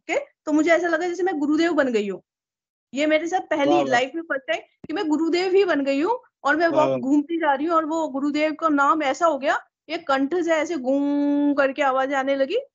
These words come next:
Speaker 1: और मतलब अपने आप को गुरुदेव बनी हुई दिख रही हूँ मुझे,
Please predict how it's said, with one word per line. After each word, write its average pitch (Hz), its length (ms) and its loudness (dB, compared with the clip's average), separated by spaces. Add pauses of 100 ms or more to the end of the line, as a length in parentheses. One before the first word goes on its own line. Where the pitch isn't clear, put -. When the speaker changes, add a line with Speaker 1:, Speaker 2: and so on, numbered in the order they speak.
(260)
Speaker 1:
और 269 120 -2
मतलब 294 240 2
अपने 311 220 0
आप 302 120 0
को 349 100 -6
गुरुदेव 294 380 -2
बनी 277 240 2
हुई 359 160 2
दिख 330 220 -2
रही 247 200 -4
हूँ 214 140 -4
मुझे, 208 360 -4